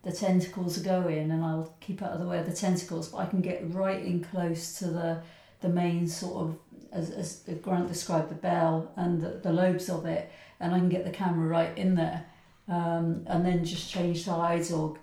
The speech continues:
try and get the camera underneath it, above it, or, you know, just, just play around with it really, but not, not touching it. Just, just, I'm very, very respectful of everything in the water, and, and I keep my distance, but, but I get as close as I can without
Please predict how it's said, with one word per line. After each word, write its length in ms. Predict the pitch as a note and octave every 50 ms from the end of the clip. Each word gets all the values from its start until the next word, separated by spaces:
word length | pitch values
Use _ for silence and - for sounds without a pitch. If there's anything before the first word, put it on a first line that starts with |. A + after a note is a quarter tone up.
| -
try 180 | - D3 E3 E3
and 160 | E3 E3 D#3+
get 140 | F3+ F3 -
the 60 | F3
camera 440 | - - F#3+ F3+ F3 F3 E3+ E3+ E3+
underneath 540 | E3+ E3+ D#3+ F3 E3+ F3 F3+ F3+ F3+ - -
it, 220 | F3+ F3 - -
above 320 | E3 D#3 - E3+ D#3+ - F3
it, 260 | E3 E3 - - -
or, 280 | F3+ D#3+ D#3 D#3 D#3+ - - - - - - - -
you 140 | G3+ F3+ F3
know, 240 | E3+ E3 E3 D#3+
just, 320 | D#3+ F#3 E3+ - - - -
just 180 | F#3+ D#3+ -
play 220 | - - F#3 E3+ E3+
around 340 | E3+ F3+ F3+ F3+ F#3 F3+ E3+
with 140 | F3 E3
it 160 | D#3+ D#3+ - F3+
really, 300 | E3+ E3 D#3+ D#3 D#3+ D3+
but 140 | D#3 G#3
not, 300 | G#3+ A#3 - - - - -
not 260 | G#3+ G#3+ A3 G3+ -
touching 420 | - - A3 - - - G#3 F3+ E3
it. 380 | D#3 D3+ D#3 - - - -
Just, 400 | - G3 F#3+ F#3 - - - - - - - - _ - -
just, 440 | - G3 F3+ - - - - - - F3+ - G3+ -
I'm 180 | - F#3 F#3 F3+
very, 220 | G#3+ A3 G#3+ G#3
very 320 | F#3 G3+ G3+ F#3+ F#3 F#3
respectful 640 | F3+ F3+ E3+ - - G3+ G3 - - - F3 E3 E3
of 200 | E3 D#3 D#3 - - - - - - - - _ _ -
everything 340 | G3 F#3+ F3+ F3 - F3+ F3
in 120 | F3 F3
the 60 | E3+ E3+
water, 540 | E3+ F3 F3 F3 - - E3 D3+ D#3 E3 F#3 F#3
and, 260 | E3+ E3 E3+ E3+ E3+
and 180 | - - E3+
I 120 | E3+ F3 F3
keep 180 | - - F#3
my 120 | F3 E3+ D#3+
distance, 520 | E3+ F#3 - - - E3 D#3+ - - -
but, 240 | - - - - - - - - - - - _ _
but 200 | - F#3 - - F#3+
I 100 | F#3 F3
get 220 | F3 G3 F3+ -
as 100 | E3+ -
close 380 | - - - G3 F#3 - - -
as 80 | -
I 100 | F3+ E3+
can 380 | E3 - - F#3+ F3+ F3+ E3+ D#3+
without 480 | D#3+ D#3+ - E3 D#3 D#3+ D#3+ - -